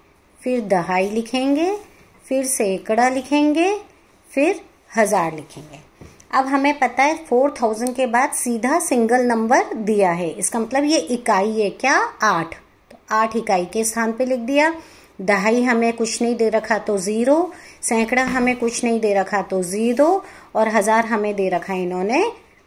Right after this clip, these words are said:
फ़ोर। तो हमने लिख दिया फ़ोर थाउजेंड eight। Thousand में कितनी ज़ीरो आती हैं? तीन, एक, दो, तीन, इसलिए यहाँ फ़ोर है। सैकड़ा में दो और दहाई में एक और इकाई में एक खुद single number होता है।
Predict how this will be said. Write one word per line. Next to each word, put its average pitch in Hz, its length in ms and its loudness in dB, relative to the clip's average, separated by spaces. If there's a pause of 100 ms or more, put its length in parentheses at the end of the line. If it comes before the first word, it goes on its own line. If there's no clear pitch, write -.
फ़ोर। 208 460 0 (340)
तो 202 80 -4
हमने 202 440 -2
लिख 196 160 -2
दिया 233 320 0
फ़ोर 277 460 4 (400)
थाउजेंड 202 480 2 (180)
eight। 202 320 -2 (380)
Thousand 202 400 0
में 269 120 0
कितनी 269 300 0
ज़ीरो 269 280 2
आती 269 340 4
हैं? 349 140 2 (180)
तीन, 214 300 2 (160)
एक, 233 360 0
दो, 262 200 2 (160)
तीन, 175 400 0 (280)
इसलिए 254 320 -2
यहाँ 269 260 2 (140)
फ़ोर 202 260 6
है। 151 140 -2
सैकड़ा 214 500 0
में 302 340 2
दो 214 300 4 (320)
और 196 160 -2
दहाई 202 400 0
में 320 280 0
एक 294 340 0
और 302 120 2
इकाई 214 360 0
में 294 180 2
एक 233 320 -4
खुद 339 220 -4
single 202 500 2
number 190 360 2
होता 165 280 -4
है। 151 260 -12